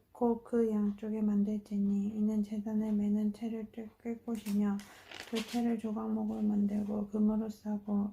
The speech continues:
그 제단의 증거계 위 속죄소 맞은편 곧 증거계 앞에 있는 휘장 밖에 두라.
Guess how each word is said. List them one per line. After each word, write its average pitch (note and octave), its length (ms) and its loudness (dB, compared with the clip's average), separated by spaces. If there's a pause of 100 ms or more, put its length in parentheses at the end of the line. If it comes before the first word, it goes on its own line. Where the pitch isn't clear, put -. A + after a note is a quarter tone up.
그 A3 100 -2
제단의 G#3+ 500 -2
증거계 G#3+ 760 -2
위 G#3+ 260 2
속죄소 A#3 560 -4
맞은편 G#3 800 0
곧 G#3+ 240 -8
증거계 G#3+ 440 0
앞에 G#3 300 -2
있는 G#3+ 380 0
휘장 A3+ 320 -4
밖에 G#3+ 320 -8
두라. G3+ 400 -2